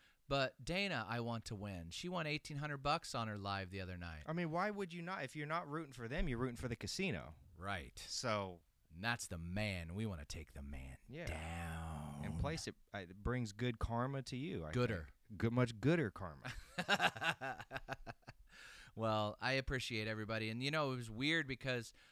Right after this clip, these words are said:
Speaker 1: I didn't wanna end the live because everybody was having such a good time up until then. Everybody was vibing, having a good, good time. And then it just,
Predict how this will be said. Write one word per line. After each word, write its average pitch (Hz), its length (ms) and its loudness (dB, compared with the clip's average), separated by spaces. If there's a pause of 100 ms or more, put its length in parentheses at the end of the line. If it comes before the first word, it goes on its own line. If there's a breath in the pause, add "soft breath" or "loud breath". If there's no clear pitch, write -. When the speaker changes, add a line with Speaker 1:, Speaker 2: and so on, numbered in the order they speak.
(220 soft breath)
Speaker 1:
I 123 80 0
didn't 156 200 2
wanna 139 180 2
end 120 220 -2
the 151 80 0
live 123 340 4
because 117 340 -4
everybody 135 400 0
was 117 100 -2
having 127 260 0
such 117 240 -4
a 101 40 -10
good 120 240 -4
time 127 360 2
up 117 220 0
until 120 460 0
then. 101 320 -2
Everybody 120 380 -2
was - 180 -6 (120)
vibing, 113 460 0
having 117 240 -2
a 107 60 -6
good, 110 220 -2 (220)
good 117 160 -4
time. 113 400 2
And 92 160 -6 (560 soft breath)
then 160 120 2
it 196 60 4
just, 151 260 -2